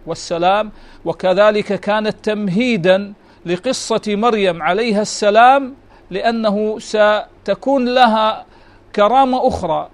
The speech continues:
وخارقاً عجيباً هو ولادة عيسى عليه السلام، فناسب أن يكون التفصيل في سورة مريم، وهو قول ربنا سبحانه وتعالى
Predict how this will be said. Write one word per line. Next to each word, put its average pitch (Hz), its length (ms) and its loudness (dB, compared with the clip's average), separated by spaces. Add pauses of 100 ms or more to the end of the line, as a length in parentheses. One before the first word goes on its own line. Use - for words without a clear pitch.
وخارقاً 208 880 -2
عجيباً 220 680 -2
هو 208 280 2
ولادة 190 680 0 (480)
عيسى 180 320 -4
عليه 165 380 -2
السلام، 156 480 -8
فناسب 220 560 -2
أن 208 200 -2
يكون 214 300 -6
التفصيل 220 640 -8
في 202 160 -12
سورة 220 380 -6
مريم، 208 460 -6 (800)
وهو 196 200 4
قول 208 280 2
ربنا 185 440 -2
سبحانه 180 540 -6
وتعالى 165 800 -4